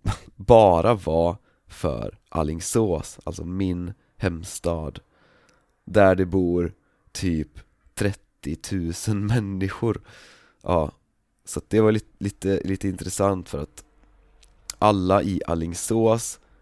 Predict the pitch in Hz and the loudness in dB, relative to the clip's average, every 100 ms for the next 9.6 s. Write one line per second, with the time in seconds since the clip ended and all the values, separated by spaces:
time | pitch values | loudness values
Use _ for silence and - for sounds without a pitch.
0 | _ 107 92 87 82 78 - _ _ _ | _ -2 -2 0 0 -2 -4 _ _ _
1 | - 98 85 76 69 71 60 - _ _ | 0 0 0 -6 -6 -6 -10 -12 _ _
2 | _ - - - 104 87 73 - 71 - | _ -12 -10 0 2 2 0 -10 -10 -2
3 | 110 98 76 69 _ - 52 - _ - | 0 2 -2 -10 _ -18 -18 -18 _ -20
4 | - - 98 107 104 - - - 73 85 | -16 -6 -2 -2 -4 -8 -12 -10 -6 -6
5 | - - - 73 57 _ _ - - - | -8 -14 -8 -8 -8 _ _ -20 -20 -20
6 | - 107 143 143 - - 139 - - _ | -10 2 6 8 6 4 4 2 -10 _
7 | - - 98 98 95 92 - - 90 80 | -6 2 2 2 0 -2 -6 -2 0 0
8 | 80 - _ - - 82 78 - 87 80 | -4 -14 _ -12 -2 -2 -2 -6 -4 -2
9 | 73 - 113 117 120 | -4 -2 0 2 0